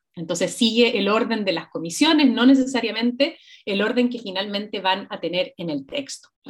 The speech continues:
Eh, con esta advertencia, de todas maneras, es un, es un ya un material muy importante para, para ir mirando, lo seguiremos haciendo como ha sido la tónica de los,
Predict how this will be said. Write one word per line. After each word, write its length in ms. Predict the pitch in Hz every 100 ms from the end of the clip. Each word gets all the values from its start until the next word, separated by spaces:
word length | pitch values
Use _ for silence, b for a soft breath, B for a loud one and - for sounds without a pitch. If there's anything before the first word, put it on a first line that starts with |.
| B B B B -
Eh, 300 | 208 208 202
con 160 | 320 392
esta 240 | - 381
advertencia, 560 | 285 285 349 494 508 262
de 80 |
todas 220 | 240 269 277
maneras, 380 | 247 269 294
es 100 | 269
un, 280 | 254 240 226
es 100 | 233 226
un 280 | 220 214
ya 360 | 196 220 247 269 B B B B
un 180 | 226 226
material 480 | 220 214 202 226 220
muy 280 | 214 269 269
importante 640 | 262 247 - 240 247 262
para, 400 | 226 208 190 -
para 260 | 180 170 170
ir 240 | 220 226 208
mirando, 580 | 180 185 247 285 415
lo 120 | 359 220
seguiremos 500 | 190 175 180 214 214
haciendo 500 | 196 247 269 277 285
como 220 | 202 185
ha 40 |
sido 380 | 190 214 226 226
la 200 | 208 190
tónica 420 | 208 226 233 226
de 100 | 196
los, 400 | 185 180 - -